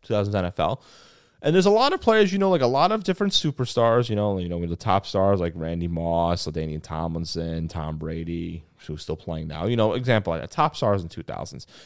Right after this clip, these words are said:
We all remember for their iconic teams. Tomlinson with the Chargers, Moss with the Vikings and Patriots, you can say.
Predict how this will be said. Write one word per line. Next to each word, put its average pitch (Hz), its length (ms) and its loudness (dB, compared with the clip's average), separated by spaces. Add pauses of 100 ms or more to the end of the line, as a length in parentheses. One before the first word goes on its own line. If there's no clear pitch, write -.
(100)
We 131 60 -4
all 170 140 6
remember 196 200 -2
for 165 120 -8
their 131 160 2
iconic 101 420 0
teams. 73 400 -8 (240)
Tomlinson 135 440 0
with 104 100 -4
the 95 60 -8
Chargers, 131 680 6
Moss 117 380 6
with 113 140 -4
the 101 80 -2
Vikings 101 420 2
and 87 220 -6
Patriots, 101 320 -2
you 104 40 -8
can 104 120 -10
say. 107 260 2